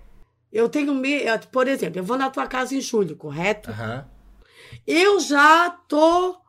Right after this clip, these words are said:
Speaker 1: pensando desde hoje, isso, eu tô trabalhando em mim,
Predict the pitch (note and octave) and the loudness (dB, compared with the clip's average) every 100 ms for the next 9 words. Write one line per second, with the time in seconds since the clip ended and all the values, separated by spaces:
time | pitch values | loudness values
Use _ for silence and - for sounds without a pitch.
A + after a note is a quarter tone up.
0 | _ _ - C#4 D4 - D#4 D4 C#4+ G#3 | _ _ 0 2 2 2 0 0 -2 6
1 | A#3+ D#4 F4 D4 D4+ C#4+ A3 G#3 G3+ A3 | 6 6 0 -2 0 2 2 2 0 -4
2 | B3+ G#3 - E3+ F#3 F#3+ F#3 F#3 G3 F3+ | -8 -8 -10 -14 -14 -10 -8 -8 -6 -8
3 | F#3 G3+ | -8 -10